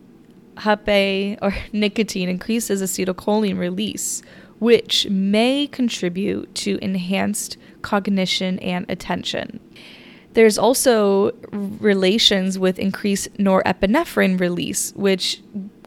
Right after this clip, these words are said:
contributes to that heightened stimulation and arousal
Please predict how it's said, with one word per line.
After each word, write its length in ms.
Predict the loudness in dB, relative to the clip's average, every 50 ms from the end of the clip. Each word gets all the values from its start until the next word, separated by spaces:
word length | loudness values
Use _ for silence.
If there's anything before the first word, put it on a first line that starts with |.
| -20 -20 -20 -20 -20 -10
contributes 720 | -4 -2 0 0 0 0 -2 -2 -2 -2 -4 -4 -4 -6
to 360 | -6 -4 -4 -2 0 0 2 2
that 260 | 2 2 0 0 -4
heightened 520 | -6 -4 0 0 0 0 -2 -2 -2 -2
stimulation 960 | -2 -4 -4 -2 -2 0 0 0 -2 0 0 0 0 -2 -2 -2 -2 -2 -2 -2
and 120 | -2 -2
arousal 720 | -2 -2 -2 -2 -2 -2 0 -2 -2 -2 -2 -2 -2 -2